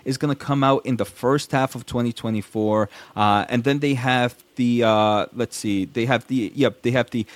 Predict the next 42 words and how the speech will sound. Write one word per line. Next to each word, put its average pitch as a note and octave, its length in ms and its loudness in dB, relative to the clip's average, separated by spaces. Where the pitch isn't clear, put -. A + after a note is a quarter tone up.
Sierra D#3+ 460 -2
Forest, D3+ 400 0
which B2 180 -6
will B2 120 -2
come B2+ 300 -2
out B2 360 4
on A2+ 340 0
the A2 400 0
first C#3 280 -2
half C3 120 0
of B2 120 -8
twenty B2 200 -4
twenty-four, A2 640 -2
and B2 180 -2
they B2+ 100 2
have A#2 260 -2
the A2+ 80 -2
Xeon F3+ 420 -4
processor, A2+ 640 -2
Granite A2 480 -2
Rapids, B2 600 0
um, A2 180 2
which A#2+ 220 -4
will B2+ 80 0
shortly C3+ 440 -2
follow A#2 640 2
right G#2+ 280 0
after, G#2+ 480 0
probably A#2+ 440 2
in A#2 180 -6
the G#2+ 100 -4
second A2+ 440 -4
half G#2 420 -4
of - 160 -10
twenty G#2 260 -4
twenty-four, G#2 520 -4
and G2+ 60 -4
they're A2+ 120 -4
both F3 240 -4
gonna F3 200 -6
have C3 380 -2
their A#2+ 160 0